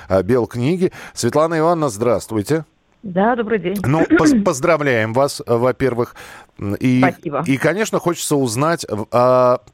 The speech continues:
Speaker 1: интерес, он остался, потому что, ну, во-, во-первых, информационное пространство вы сами знаете какое, плюс еще два года, м, коронавирусных и пандемических каких-то ограничений, в том числе и с организацией международных мероприятий.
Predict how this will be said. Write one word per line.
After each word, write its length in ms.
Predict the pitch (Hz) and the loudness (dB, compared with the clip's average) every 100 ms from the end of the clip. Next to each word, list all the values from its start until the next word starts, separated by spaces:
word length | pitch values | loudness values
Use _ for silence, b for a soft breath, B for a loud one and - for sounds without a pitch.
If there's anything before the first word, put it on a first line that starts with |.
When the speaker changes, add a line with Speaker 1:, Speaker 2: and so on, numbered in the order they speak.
| - 107 - - | -18 -18 -10 -4
Speaker 1:
интерес, 640 | 143 135 160 147 - - - _ _ _ - | -2 0 2 2 0 -4 -10 _ _ _ -2
он 220 | 135 139 | 0 2
остался, 800 | 135 - 180 196 180 - 90 B B B | 0 0 2 4 2 0 -4 B B B
потому 260 | - 135 165 | -2 0 0
что, 220 | - 131 | 0 0
ну, 220 | 151 170 - | 0 -2 -2
во-, 280 | 123 143 131 | -2 -2 0
во-первых, 520 | 147 147 214 202 180 | -2 0 0 0 -2
информационное 800 | 156 - 147 147 - 170 160 151 | -4 -4 -2 -2 0 0 0 0
пространство 580 | 143 135 151 151 - 143 | 0 -2 -2 -2 -2 -2
вы 160 | 135 | 0
сами 280 | - 120 95 | 0 -2 -2
знаете 440 | 101 131 135 143 156 | -4 -2 -2 -2 -2
какое, 400 | 160 170 175 B B - | -2 2 0 B B -8
плюс 400 | 156 170 240 - | -2 0 0 0
еще 440 | 160 147 - 196 196 | 0 0 2 2 2
два 320 | 117 139 180 | 2 2 2
года, 500 | 147 165 170 165 151 B B B - | 2 2 2 2 0 B B B -6
м, 300 | 160 151 143 | -2 0 0
коронавирусных 880 | 156 151 151 151 165 165 - 151 - | 0 0 0 0 0 0 -2 -4 -4
и 60 | |
пандемических 800 | 139 139 143 147 147 - - 143 - | -4 -2 -2 -2 -4 -6 -6 -4 -2
каких-то 440 | 139 151 - 143 | -4 -4 0 0
ограничений, 800 | 131 151 147 147 - 190 185 165 | 2 -2 -4 -4 -2 0 0 -2
в 60 | - | 0
том 200 | 160 156 | -2 -2
числе 380 | - 147 147 139 | -2 0 2 2
и 40 | |
с 120 | - | 0
организацией 640 | 131 131 135 131 135 131 120 | -4 -4 -2 0 -2 -2 -4
международных 580 | 110 139 139 98 98 | -2 0 0 -2 -4
мероприятий. 640 | 110 107 131 120 101 90 | -2 -2 0 0 0 -2